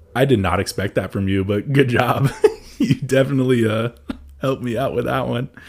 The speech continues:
Um, we're gonna say this. Your girlfriend said bleach buttholes.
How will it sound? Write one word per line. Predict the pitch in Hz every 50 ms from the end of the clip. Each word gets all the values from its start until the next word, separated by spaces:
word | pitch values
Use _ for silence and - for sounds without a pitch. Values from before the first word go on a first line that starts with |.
| - - - - - - - - - - - - -
Um, | - - 104 107 110 107 110 110 107 101 98 92 90 - - - _ _ _ _ _ _ _ _ _ _ _ _ _ _ _ - - - - -
we're | 107 104
gonna | 110 107
say | 98 - 107 101 101
this. | 104 107 104 98 95 - - - - - - _ _ _ _ _ _ _ _ _ _ _
Your | - 120 117
girlfriend | 113 120 120 123 127 - 123 113 107
said | - - 107 98 90
bleach | 95 107 104 95 - -
buttholes. | - 104 98 - 104 95 90 90 90 - -